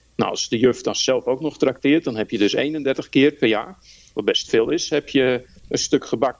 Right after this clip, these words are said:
eh, wat je als, eh, extra hapje erbij, eh,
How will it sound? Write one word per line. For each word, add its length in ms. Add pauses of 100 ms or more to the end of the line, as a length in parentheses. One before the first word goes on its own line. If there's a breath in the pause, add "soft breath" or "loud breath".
(100)
eh, 340
wat 200
je 460
als, 300
eh, 180
extra 480
hapje 380
erbij, 520
eh, 340